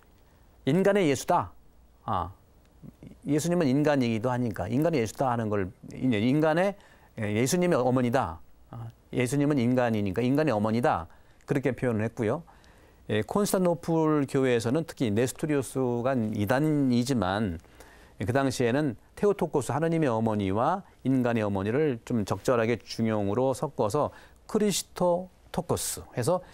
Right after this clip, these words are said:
그리스도의 어머니로 고백을 했는데 사백삼십일 년 에페소 공의회는 마리아를 하느님의 어머니 테오토코스로 선언한 것이죠. 여기에는 중대한 이유가 있습니다. 왜?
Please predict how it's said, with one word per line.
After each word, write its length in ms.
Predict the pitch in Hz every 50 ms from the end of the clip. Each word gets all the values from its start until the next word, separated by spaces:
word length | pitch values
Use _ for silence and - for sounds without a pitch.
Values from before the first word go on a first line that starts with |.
| - - -
그리스도의 480 | - 135 135 156 156 139 - - 156
어머니로 640 | 101 98 110 120 123 123 127 117 113 107 101 92 - - -
고백을 260 | - 107 113 110 117
했는데 580 | 120 120 98 87 85 85 101 107 101 87 80 - - - - - - - -
사백삼십일 840 | - - 170 156 170 - - 151 135 123 - 117 107 104 95 95 95
년 300 | 104 117 131 156 165 160 - - - - -
에페소 340 | 113 107 - 123 - - 113
공의회는 560 | - 104 101 98 95 92 95 120 170 185 180 - - - - - - - -
마리아를 520 | - 98 101 208 208 196 190 110 143 165 160
하느님의 440 | - - 190 185 185 180 175 151
어머니 240 | 120 101 87 87 92
테오토코스로 800 | - - 165 170 165 - - - 151 123 - - 127 135 139 143 - - - - - - - -
선언한 420 | - - 190 180 175 147 120 104
것이죠. 260 | 92 87 - - -
여기에는 360 | 107 117 131 131 156 160 143 123
중대한 300 | - 127 131 139 135 110
이유가 180 | 104 110 113 117
있습니다. 320 | 110 - - 85 - -
왜? 260 | - 117 113 92 -